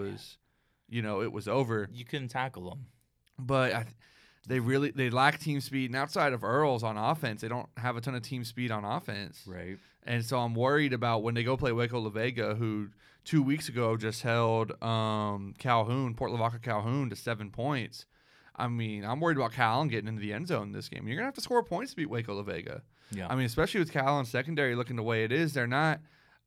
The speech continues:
Speaker 2: I'm not, I don't think Cal Allen can hold Waco La Vega to twenty points. I mean, Jordanton went and scored thirty-five against them. And you were saying you did some research on Cornerstone Christian. They weren't, like, necessarily a highly ranked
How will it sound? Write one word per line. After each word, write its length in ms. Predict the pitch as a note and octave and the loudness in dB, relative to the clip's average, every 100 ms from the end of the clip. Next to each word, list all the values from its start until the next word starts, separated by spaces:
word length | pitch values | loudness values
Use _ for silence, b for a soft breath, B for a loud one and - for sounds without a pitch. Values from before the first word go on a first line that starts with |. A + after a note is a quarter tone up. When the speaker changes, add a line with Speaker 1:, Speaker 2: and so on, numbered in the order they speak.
| _ - | _ -4
Speaker 2:
I'm 180 | C3 C3+ | -2 2
not, 180 | D#3 - | 0 2
I 120 | D#3+ | 0
don't 120 | E3 | 2
think 160 | D#3+ C3+ | 0 0
Cal 260 | C3+ C3+ C#3 | 2 4 2
Allen 120 | C3+ | -2
can 140 | B2 | -4
hold 340 | G#2+ B2+ F3+ C#3 | -2 0 0 0
Waco 280 | A2+ A2+ A2+ | -2 0 -2
La 80 | |
Vega 260 | A2 G#2+ G#2+ | 0 -2 -2
to 80 | G#2+ | -4
twenty 280 | - G#2+ G#2 | -6 -8 -6
points. 400 | G#2 G2+ F#2+ - | -6 -8 -8 -6
I 60 | B2 | -4
mean, 240 | A#2 G#2+ | -4 -4
Jordanton 440 | G#2+ C3+ E3 C3 | -2 -2 -2 -4
went 180 | G#2 G#2+ | -6 -8
and 100 | C#2+ | -10
scored 240 | - G#2+ G#2 | -8 -8 -6
thirty-five 480 | G2 G2 G2 G2+ G2 | -8 -6 -4 -4 -4
against 280 | G2+ - - | -8 -10 -10
them. 240 | G2+ A2+ b b b b b - | -10 -12 b b b b b -6
And 140 | C3 | 0
you 80 | C3+ | 2
were 80 | F3+ | 4
saying 180 | D#3+ B2 | 2 0
you 60 | |
did 100 | A#2+ | -2
some 120 | A#2+ | -2
research 260 | A#2+ B2 A#2+ | -2 -2 -4
on 80 | A#2 | -6
Cornerstone 480 | C3+ B2+ A2+ A#2 G#2+ | -6 -4 -4 -6 -4
Christian. 420 | C#3+ G3+ - A#2 | -2 -2 -4 -2
They 160 | A2+ D#3 | 0 2
weren't, 480 | A3+ A#2 A2 - | 0 0 -4 -6
like, 200 | A2 A2 | -4 -4
necessarily 440 | A2 A2+ A2+ G#2 G#2+ | -4 -4 -2 -2 -2
a 60 | |
highly 340 | G#2+ A2 G#2+ G#2 | 0 0 0 -2
ranked 540 | A2 G#2 G2 - - | -6 -6 -8 -14 -20